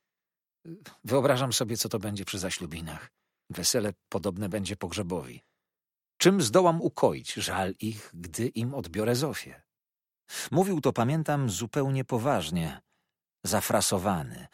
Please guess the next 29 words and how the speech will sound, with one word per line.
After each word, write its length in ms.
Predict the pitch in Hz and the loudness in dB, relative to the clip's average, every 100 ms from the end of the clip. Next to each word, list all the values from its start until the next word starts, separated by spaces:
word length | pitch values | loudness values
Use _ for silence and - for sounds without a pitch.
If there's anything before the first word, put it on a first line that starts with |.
| - - | -16 -2
na 100 | 156 | 0
co 120 | 151 | 2
zresztą 400 | 123 139 - 123 | 4 2 2 2
wówczas 400 | 131 170 - 110 | 0 0 0 0
nie 100 | 110 | 0
zwracałem 500 | 92 110 - 127 123 | 2 2 2 0 0
szczególniejszej 680 | - 120 107 110 127 120 120 | 0 0 2 2 2 0 0
uwagi, 520 | - 92 127 92 80 - - - | 0 2 2 0 -6 -10 -12 -6
tak 260 | - 127 - | 0 0 0
zajęty 580 | 104 110 104 110 104 92 | 2 4 4 4 2 0
byłem 300 | 76 82 80 | -2 -2 0
sobą. 480 | - 67 60 - - _ _ _ _ - - - | -2 -2 -8 -14 -16 _ _ _ _ -14 -10 -4
Zbliżaliśmy 720 | 101 87 107 143 185 156 135 | -2 2 2 2 2 0 2
się 160 | - 104 | 2 0
właśnie 460 | 92 123 127 120 | 2 0 0 0
do 100 | 107 | 2
mieszkania 460 | 101 101 - 120 113 | 2 2 2 0 0
ciotek 380 | - 135 85 76 | 0 -2 -2 2
Dory, 320 | 123 147 165 - - - _ _ - | 2 2 -2 -6 -20 -20 _ _ 0
a 100 | 104 | 0
wzruszenie 720 | 160 87 92 - 185 156 131 | 0 -2 0 2 4 4 4
moje 360 | 98 92 90 | 4 2 0
wzrastało. 880 | 73 73 82 80 - - - - - - - - | -2 -2 -2 -2 -2 -2 -6 -10 -18 -18 -16 -2
Traddles 440 | - 170 190 226 | 6 6 6 2
zaproponował, 760 | 117 127 - 123 120 175 190 147 | 4 4 4 2 2 2 2 0
by 200 | 107 127 | 0 -2
odświeżyć 720 | - - - - 190 175 147 | -2 -2 -2 -2 -4 -4 -2
się 200 | - 110 | -2 0
szklanką 600 | - - 135 120 - | -2 0 0 0 -2